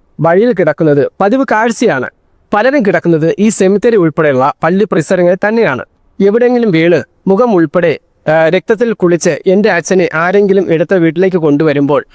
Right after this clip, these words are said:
അമ്മയുടെ ബഹളവും അച്ഛൻ്റെ അവസ്ഥയും കണ്ട് ആ ചാരായം വിൽക്കുന്ന ആൻറ്റിയെ ഒരുപാട് പാകിയിട്ടുമുണ്ട്. അങ്ങനെ ഇരിക്കെയാണ് ആ സന്തോഷ വാർത്ത എത്തിയത്. കേരളത്തിൽ ചാരായം നിരോധിച്ചു. അതെ, ആയിരത്തി തൊള്ളായിരത്തി തൊണ്ണൂറ്റിയാറ് ഏപ്രിൽ ഒന്ന്. അന്നത്തെ കേരള മുഖ്യമന്ത്രിയായ എ കെ ആന്റണി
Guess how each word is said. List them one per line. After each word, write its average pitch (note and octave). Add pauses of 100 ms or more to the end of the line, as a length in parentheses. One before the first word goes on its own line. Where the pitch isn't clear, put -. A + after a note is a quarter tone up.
(240)
അമ്മയുടെ A3
ബഹളവും E3 (180)
അച്ഛൻ്റെ A3
അവസ്ഥയും E3+
കണ്ട് D3 (160)
ആ G#3
ചാരായം G3+
വിൽക്കുന്ന F3+
ആൻറ്റിയെ D#3
ഒരുപാട് G3
പാകിയിട്ടുമുണ്ട്. F3+ (580)
അങ്ങനെ D4
ഇരിക്കെയാണ് D3+ (120)
ആ A#3
സന്തോഷ F#3+
വാർത്ത D3+
എത്തിയത്. C#3 (180)
കേരളത്തിൽ A#3+
ചാരായം F#3
നിരോധിച്ചു. C#3 (180)
അതെ, E3 (280)
ആയിരത്തി G#3
തൊള്ളായിരത്തി D#3+
തൊണ്ണൂറ്റിയാറ് D3
ഏപ്രിൽ E3
ഒന്ന്. C3 (180)
അന്നത്തെ A3
കേരള G3
മുഖ്യമന്ത്രിയായ D3+ (300)
എ G3+
കെ A#3
ആന്റണി D3